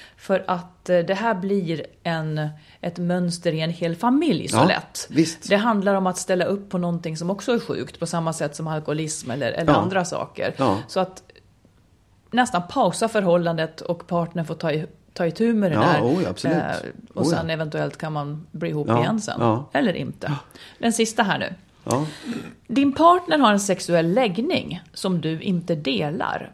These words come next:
Speaker 1: men du ställer upp på, på det, den typen av sex utan att du får ut något av just det.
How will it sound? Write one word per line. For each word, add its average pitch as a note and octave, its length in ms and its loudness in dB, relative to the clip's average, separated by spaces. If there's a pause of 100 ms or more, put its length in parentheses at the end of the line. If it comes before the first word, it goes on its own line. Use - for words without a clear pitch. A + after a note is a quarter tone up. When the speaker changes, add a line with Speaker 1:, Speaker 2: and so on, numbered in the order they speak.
Speaker 1:
men G3 180 0
du G3+ 80 0
ställer G#3+ 400 2
upp - 320 -4
på, F3 300 4 (280)
på F#3 120 0
det, D#3 280 0
den D#3 280 -2
typen D#3 280 -4
av D3 100 -2
sex - 500 -8
utan D#3 300 -4
att D3+ 140 -4
du E3 60 -4
får G#3+ 180 0
ut A#3+ 200 0
något - 200 -12
av - 140 -6
just - 220 -12
det. - 100 -14